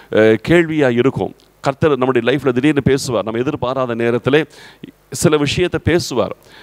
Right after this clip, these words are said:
அப்படி பேசும் பொழுது அந்த நேரத்துல நமக்கு வந்து அதை ஏற்றுக்கொள்வதற்கு சில நேரத்துல நம்முடைய மனது சங்கடப்படலாம். இது எப்படி நினைக்கலாம். ஆனால் நம்ம வந்து என்ன செய்யக்கூடாது, அதற்கு நம்ம இடம் கொடுக்கக்கூடாது.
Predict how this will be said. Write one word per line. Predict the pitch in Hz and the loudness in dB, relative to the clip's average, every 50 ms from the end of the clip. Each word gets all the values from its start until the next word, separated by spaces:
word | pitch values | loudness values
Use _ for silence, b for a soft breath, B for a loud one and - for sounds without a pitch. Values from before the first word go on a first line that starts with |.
| B B B | B B B
அப்படி | B 139 - - 151 147 | B -2 -2 -2 -2 -4
பேசும் | - - 185 202 190 - - 165 | -6 -6 -6 -6 -6 -8 -10 -8
பொழுது | 151 139 135 143 143 135 120 131 147 127 - | -4 -4 -4 -2 -2 -2 -2 -2 -4 -6 -10
அந்த | - 117 131 135 143 | -10 -10 -8 -6 -4
நேரத்துல | 147 160 175 170 160 - 156 | -4 -2 -2 -4 -4 -6 -6
நமக்கு | 143 139 135 131 131 - - | -4 -4 -2 -2 -4 -4 -4
வந்து | 127 135 156 156 | -4 -2 0 0
அதை | 131 123 120 | 0 0 0
ஏற்றுக்கொள்வதற்கு | 123 143 151 - 160 143 - 139 135 131 131 127 131 127 123 - 143 147 151 - B B B B | 0 -2 -2 -2 -4 -4 -2 0 0 2 2 2 0 -2 -4 -4 -6 -6 -6 -6 B B B B
சில | B B - 135 135 135 | B B 0 2 2 2
நேரத்துல | 135 135 143 151 151 151 - 143 135 | 2 2 2 2 2 0 0 0 0
நம்முடைய | 131 131 123 113 | 2 2 2 2
மனது | 113 120 135 147 143 143 127 113 98 87 85 - - | 2 0 0 0 2 2 2 2 0 -2 -6 -8 -6
சங்கடப்படலாம். | - 123 131 143 135 131 - 117 110 113 117 123 139 131 - B B B B B | -4 -2 0 0 0 2 0 0 0 0 -2 -2 -4 -4 -8 B B B B B
இது | 104 104 113 | -4 0 0
எப்படி | 123 123 - 160 156 | 0 0 0 -2 -4
நினைக்கலாம். | 143 127 120 123 117 107 104 95 | -4 -8 -8 -8 -8 -8 -8 -8
ஆனால் | - - 135 165 175 170 160 | -8 -8 -6 -4 -4 -4 -4
நம்ம | 156 147 135 | -4 -4 -4
வந்து | 127 127 131 | -4 -2 -2
என்ன | 131 123 135 | -4 -4 -4
செய்யக்கூடாது, | 120 - 127 120 110 117 117 113 113 131 151 - B B B B B | -4 -4 -4 -4 -2 -2 -2 0 0 -2 -2 -4 B B B B B
அதற்கு | B 110 117 131 131 - - | B -2 -2 -2 -2 -4 -4
நம்ம | 127 123 123 117 | -4 -2 -2 -2
இடம் | 120 156 147 | -2 -2 -2
கொடுக்கக்கூடாது. | 135 127 123 - 120 107 - 107 101 98 95 82 - | -2 -2 -2 -2 -2 0 0 0 0 0 -2 -2 -6